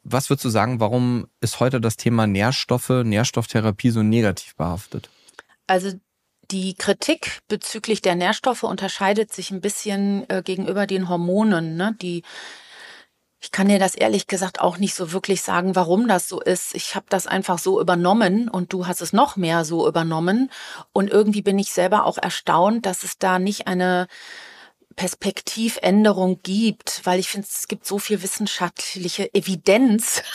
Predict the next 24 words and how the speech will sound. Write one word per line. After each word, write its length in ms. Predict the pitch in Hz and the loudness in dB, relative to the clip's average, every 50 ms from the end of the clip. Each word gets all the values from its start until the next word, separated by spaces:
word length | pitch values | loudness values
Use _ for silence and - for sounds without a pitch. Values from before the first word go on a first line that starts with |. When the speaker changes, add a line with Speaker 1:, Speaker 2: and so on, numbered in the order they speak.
| - - - | -8 -6 -6
Speaker 2:
<laughs> 300 | - 554 523 466 349 - | -4 -4 -2 -2 -2 2
dass 220 | - 208 208 - - | 2 2 2 2 0
einfach 480 | - 185 196 - - 208 202 196 - - - - - - - - - | 0 0 0 2 4 4 4 4 0 -6 -14 -16 -20 -20 -20 -8 -2
Nährstoffe 600 | 180 175 185 214 214 - - 220 202 202 - - | 0 2 4 4 2 2 4 4 4 4 4 6
interessante, 1400 | 208 202 202 196 - 202 196 - 202 180 - - 208 202 220 220 220 - 220 208 208 202 202 208 214 208 - - | 6 8 8 6 4 0 -2 0 -2 -2 0 2 2 2 2 2 2 4 4 6 6 6 4 2 0 -4 -8 -6
ja, 260 | - 202 196 196 196 190 | -2 2 2 2 2 0
sagen 160 | - 196 196 | -2 -2 -2
wir 80 | 190 | 0
mal, 80 | 185 190 | 0 0
interessante 560 | - 190 - 202 185 - 208 233 254 247 226 | -2 -2 -2 -4 0 2 2 2 2 0 -2
pharmakologische 800 | - - 208 202 202 190 - - 190 180 208 226 247 - - 220 | -2 0 2 2 2 2 2 0 0 0 2 2 2 0 0 -2
Substanzen 680 | 180 185 - - - - 180 180 220 254 - - 254 220 | -6 -6 -6 -6 -4 -2 0 0 0 0 -2 -2 -2 0
sein 300 | 190 185 185 190 202 202 | 2 2 2 2 0 -2
können, 240 | - 208 202 202 185 | 0 0 0 0 0
die 80 | 196 | 0
man 240 | 196 202 196 190 185 | 0 0 0 0 0
wie 100 | 190 220 | 0 0
Medikamente 720 | 220 220 196 196 - - 196 185 175 175 190 233 226 247 | 0 0 0 -2 -4 -2 -2 0 2 2 2 2 2 0
in 100 | 240 208 | 0 0
der 120 | 208 208 - | 0 0 0
inneren 280 | 208 214 208 202 196 190 | 0 0 0 0 0 0
Medizin 520 | 190 175 185 180 - - - 202 196 196 | 0 -2 -4 -8 -8 -8 -6 -4 -2 0
nutzen 420 | 180 185 240 - - - - 208 202 | 0 0 -2 -2 -4 -4 -4 -4 -2
kann. 340 | - 190 180 202 233 226 | 0 0 2 2 0 0